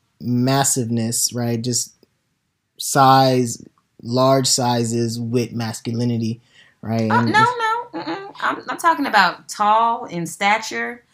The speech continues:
Speaker 2: but, like, when I think of a big fat person, like, somebody that's, you know, overweight, I don't necessarily think of men as much. I think of a woman.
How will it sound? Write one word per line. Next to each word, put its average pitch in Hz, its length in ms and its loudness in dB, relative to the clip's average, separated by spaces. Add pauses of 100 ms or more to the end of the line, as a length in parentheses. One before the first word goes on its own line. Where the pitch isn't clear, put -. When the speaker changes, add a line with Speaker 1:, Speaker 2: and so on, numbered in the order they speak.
(380)
Speaker 2:
but, 165 420 2 (180)
like, 143 400 4
when 139 160 -4
I 151 100 4
think 165 200 -6
of 139 100 -2
a 135 80 0
big 139 420 -4 (120)
fat - 280 4
person, 466 420 2 (220)
like, 202 180 -2
somebody 208 380 0
that's, 175 500 -4
you 175 160 -6
know, 143 440 -6
overweight, 165 880 -2 (320)
I 180 80 -4
don't 233 200 -2
necessarily 226 340 -6
think 196 280 -8
of 139 140 -6
men 127 240 -8
as 123 140 -10
much. 120 240 -12
I 131 80 -8
think 147 220 -8
of 139 120 -6
a 127 80 -6
woman. 123 460 -8